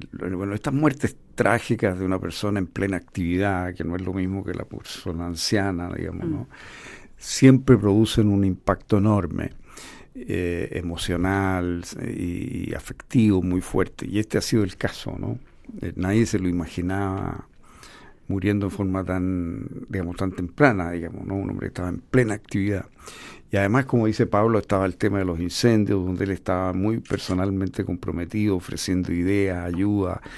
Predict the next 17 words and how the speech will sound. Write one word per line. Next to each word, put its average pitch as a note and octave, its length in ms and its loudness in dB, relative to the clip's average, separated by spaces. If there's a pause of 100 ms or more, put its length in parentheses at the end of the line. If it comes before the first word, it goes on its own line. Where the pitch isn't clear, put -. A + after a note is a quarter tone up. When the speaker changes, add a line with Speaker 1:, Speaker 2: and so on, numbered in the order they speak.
(260)
Speaker 1:
tratando G2 420 -2
de F2+ 80 0
que F2 100 -4
el E2+ 100 -4
gobierno F#2 640 0 (560)
recogiera F#2+ 840 0
la F2 100 -2
experiencia F#2 720 0
de F2+ 200 -2
sus G2+ 320 -2
equipos. F#2 600 -2
A E2 100 -2
él F2+ 100 -2
le F#2 80 -2
tocó F2+ 280 -2
el F2 100 -6
terremoto, F#2 760 -2